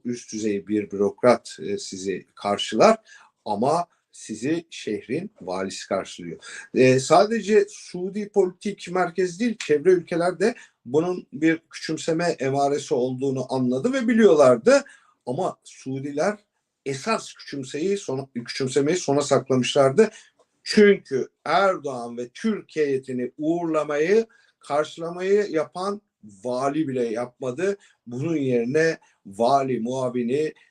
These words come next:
Türk heyetini uçağa gönderdi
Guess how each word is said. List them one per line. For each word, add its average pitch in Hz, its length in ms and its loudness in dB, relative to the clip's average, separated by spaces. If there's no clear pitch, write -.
Türk 143 320 -6
heyetini 104 600 -2
uçağa 120 400 4
gönderdi 120 760 4